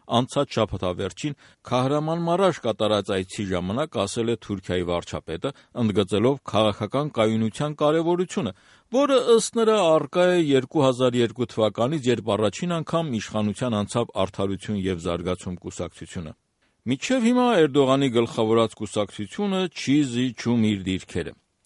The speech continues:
Խորհրդարանական ընտրությունները վաղաժամկետ անցկացնելու հարցը Թուրքիայի մայրաքաղաքում քննարկվում է վերջին մի քանի շաբաթների ընթացքում։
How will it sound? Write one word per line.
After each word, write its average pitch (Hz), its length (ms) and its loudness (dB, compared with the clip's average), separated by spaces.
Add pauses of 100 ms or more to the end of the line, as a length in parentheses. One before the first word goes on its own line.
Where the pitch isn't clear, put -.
Խորհրդարանական 226 1040 0
ընտրությունները 104 680 -4 (120)
վաղաժամկետ 208 800 2
անցկացնելու 117 600 -4
հարցը 95 360 -4 (360)
Թուրքիայի 240 420 0
մայրաքաղաքում 190 880 0
քննարկվում 165 720 -4
է 175 160 0
վերջին 135 480 0
մի 165 240 -2
քանի 139 320 -4
շաբաթների 151 640 -4
ընթացքում։ - 520 -6